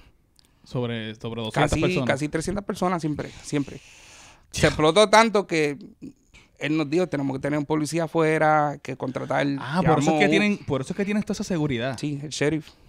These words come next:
Speaker 2: Ujú.
Speaker 1: Anda pa'l
Speaker 2: Sí.
Speaker 1: carajo. Sí, no,
Speaker 2: Empezamos
Speaker 1: o sea,
Speaker 2: con un security.
Speaker 1: Ok.
Speaker 2: Y él me dice, "Mira, necesitamos cuatro." <laughs>
Speaker 1: Sí, no, yo he visto el, sí, yo
Speaker 2: Ya.
Speaker 1: he ido un par de veces y tiene
Speaker 2: Ah.
Speaker 1: un corillo de gente ahí.
Speaker 2: Ah.
Speaker 1: Digo, y hace sentido porque cuando, cuando tú estás manejando todo este tipo de gente,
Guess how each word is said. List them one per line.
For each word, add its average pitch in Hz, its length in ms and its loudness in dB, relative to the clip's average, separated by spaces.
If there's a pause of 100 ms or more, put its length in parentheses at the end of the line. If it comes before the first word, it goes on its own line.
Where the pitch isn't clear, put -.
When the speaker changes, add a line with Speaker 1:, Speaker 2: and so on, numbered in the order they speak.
(180)
Speaker 2:
Ujú. 139 180 -6
Speaker 1:
Anda 151 640 0
pa'l 113 200 -4
Speaker 2:
Sí. - 60 -20
Speaker 1:
carajo. 127 840 -6 (480)
Sí, 151 180 2
no, 180 100 4
Speaker 2:
Empezamos 160 400 6
Speaker 1:
o - 20 -6
sea, 196 100 8
Speaker 2:
con 190 100 6
un 220 60 6
security. 160 520 0 (680)
Speaker 1:
Ok. 117 260 -8
Speaker 2:
Y 147 60 -2
él 135 60 0
me 135 80 0
dice, 123 120 -10
"Mira, 123 200 0
necesitamos 131 420 -6
cuatro." 151 400 -2
<laughs> - 60 -10 (720)
Speaker 1:
Sí, 123 280 -4
no, 165 180 0
yo 214 80 -2
he 139 40 -2
visto 120 200 -6
el, 139 80 -8
sí, 160 180 -12
yo 160 100 -8 (380)
Speaker 2:
Ya. - 100 -10
Speaker 1:
he - 40 -8
ido 110 80 -6
un - 20 -8
par 120 120 -4
de 131 100 0
veces 120 320 -4
y 110 80 -6
tiene 107 160 -4
Speaker 2:
Ah. - 20 0
Speaker 1:
un 113 60 0
corillo 113 280 0
de 104 40 -4
gente 110 240 -4
ahí. 135 180 -4 (320)
Speaker 2:
Ah. - 100 -12
Speaker 1:
Digo, 202 160 6
y 220 40 4
hace 151 180 0
sentido 165 440 0
porque 160 120 2
cuando, 123 260 -2
cuando 123 200 -4
tú 127 100 -6
estás 131 160 -4
manejando 139 480 0
todo 123 100 -4
este 127 140 -6
tipo 120 220 -4
de 110 60 -4
gente, 117 320 -4